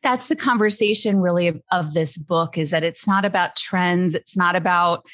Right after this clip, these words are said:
making it so it's Instagram worthy. It's about what feels like home to you. And that's gonna look different. It's gonna be a different definition for every person. And, um, so it was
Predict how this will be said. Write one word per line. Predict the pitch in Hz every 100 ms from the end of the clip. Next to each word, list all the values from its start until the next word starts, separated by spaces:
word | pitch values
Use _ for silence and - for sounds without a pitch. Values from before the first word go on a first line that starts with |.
| - - -
making | 202 - 196 185
it | 175
so | -
it's | 180 -
Instagram | - 175 - 185 170 165
worthy. | 160 160 156 156
It's | 160
about | - 170
what | 214 - - - _ _ _ -
feels | 311 302
like | 262
home | - 202 185
to | 165 170
you. | 151 170 156 151
And | - 185
that's | 185 196
gonna | 247 226
look | 202 196
different. | 190 - 180 160 135
It's | - -
gonna | 214 196
be | 202
a | 196
different | 185 190 170
definition | 175 180 170 - 170
for | 156
every | 147 147 139
person. | - 143 135 - 92 92 - - - - -
And, | 170 156 151 147
um, | 147 147 151 147 -
so | - - 170
it | 160 190
was | 190 202